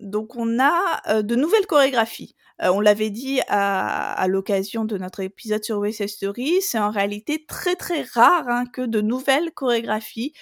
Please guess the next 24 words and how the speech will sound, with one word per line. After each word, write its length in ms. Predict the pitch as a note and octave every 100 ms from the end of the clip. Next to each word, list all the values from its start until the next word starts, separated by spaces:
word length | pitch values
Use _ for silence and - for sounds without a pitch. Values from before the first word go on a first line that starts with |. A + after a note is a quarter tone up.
| -
soient 240 | - B3+ B3
créées 400 | - B3 B3+ C4+
pour 240 | - A3+
la 160 | G#3+ G3+
pièce. 520 | - G3+ A#3 D#4 -
Il 20 | G#3+
y 80 |
a 60 | G3
vraiment 340 | F3+ F#3 A3
quelque 320 | C4 A3 A3+ G3+
chose 300 | - B3 A#3+
de 100 | G#3+
tout 160 | - G#3+
à 100 | G3
fait 140 | A3
sacré 580 | A#3 A#3+ A#3 - A3+ D4+ _ - -
dans 280 | - G3 A#3+
les 180 | C4+ A#3+
chorégraphies 920 | A3+ G#3+ G#3 G3 G#3+ - A3+ B3 C#4
créées 460 | - A#3+ A3 A3+ C4
par 220 | - G#3+ A3
Robbins 420 | G3 F#3+ G#3+ B3+ B3+ - - -
en 80 |
cinquante-sept. 840 | A3+ B3 G#3+ F#3+ - G3+ B3+ F4+